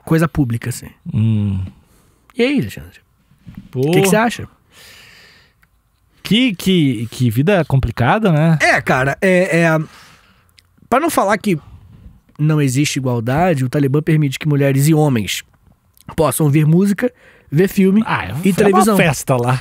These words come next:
Speaker 1: É, vai ser um lugar maravilhoso pra
Speaker 2: Pode
Speaker 1: você
Speaker 2: ir,
Speaker 1: viver.
Speaker 2: eu vi música.
Speaker 1: O Jardim do Éden, né, eu chamo.
Speaker 2: Imagino
Speaker 1: É.
Speaker 2: que não qualquer música também, né?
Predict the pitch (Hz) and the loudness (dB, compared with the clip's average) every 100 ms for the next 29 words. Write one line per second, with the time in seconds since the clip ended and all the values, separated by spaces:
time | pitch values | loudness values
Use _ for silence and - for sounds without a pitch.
0 | - 131 143 156 208 185 175 226 180 208 | -4 0 2 2 2 0 0 0 2 0
1 | 403 466 185 180 156 151 156 143 175 170 | 2 2 4 2 4 4 6 4 2 0
2 | 123 127 123 165 196 196 185 143 143 320 | 0 0 2 0 0 2 2 4 2 2
3 | 294 202 127 120 120 - 127 120 117 147 | 2 2 0 0 0 -2 -2 0 0 2
4 | 123 208 214 175 175 185 202 120 107 120 | 2 0 0 0 0 -2 -2 0 -2 -4
5 | 123 120 120 147 | -4 -2 0 0